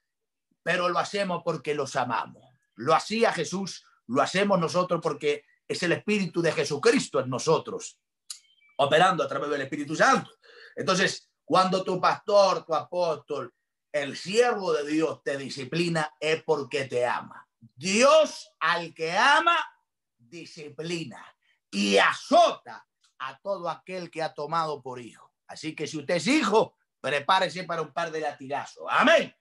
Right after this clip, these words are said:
Ah, y dice, el versículo veinte de Marcos nueve, "Y se lo trajeron,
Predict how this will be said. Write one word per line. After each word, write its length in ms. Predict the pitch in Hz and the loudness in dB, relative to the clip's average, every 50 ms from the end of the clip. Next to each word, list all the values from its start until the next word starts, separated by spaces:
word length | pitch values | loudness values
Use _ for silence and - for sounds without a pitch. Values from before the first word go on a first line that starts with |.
| _ _ _ _ _ _ - | _ _ _ _ _ _ 4
Ah, 280 | 196 233 220 - - _ _ _ _ _ _ _ _ _ _ _ | 4 4 4 2 0 _ _ _ _ _ _ _ _ _ _ _
y 120 | - 160 196 220 | -10 -6 -6 -4
dice, 500 | 262 285 269 185 147 175 156 123 - _ _ _ _ _ _ _ _ _ _ _ _ _ _ _ _ _ _ _ _ _ _ _ _ _ _ _ _ _ _ _ _ _ _ _ _ _ _ _ _ _ _ _ _ _ _ _ _ _ _ _ _ _ _ _ _ _ _ | -4 -6 -8 -8 -10 -10 -12 -14 -14 _ _ _ _ _ _ _ _ _ _ _ _ _ _ _ _ _ _ _ _ _ _ _ _ _ _ _ _ _ _ _ _ _ _ _ _ _ _ _ _ _ _ _ _ _ _ _ _ _ _ _ _ _ _ _ _ _ _
el 160 | - 185 214 | -4 -2 -2
versículo 400 | 208 220 220 262 277 294 277 269 | -2 -4 -6 -6 -4 -2 0 2
veinte 440 | 277 285 262 202 165 - 196 220 - _ | 2 2 0 0 -6 -14 -18 -18 -18 _
de 140 | 208 185 185 | -16 -10 -6
Marcos 400 | 196 226 233 233 - - 208 185 | -2 -2 -2 -2 -4 -8 -8 -6
nueve, 400 | 190 226 240 208 170 175 - _ _ _ _ _ _ _ _ _ _ _ _ _ _ _ _ _ _ _ _ | -6 -4 -4 -6 -6 -10 -12 _ _ _ _ _ _ _ _ _ _ _ _ _ _ _ _ _ _ _ _
"Y 160 | 262 269 247 | -6 -6 -4
se 180 | - - 254 254 | -4 -2 -2 0
lo 160 | 254 247 240 | 2 2 0
trajeron, 720 | 247 240 226 202 - 285 320 320 285 214 185 175 180 202 - | 2 0 -2 -2 0 2 4 4 4 4 0 -6 -12 -14 -20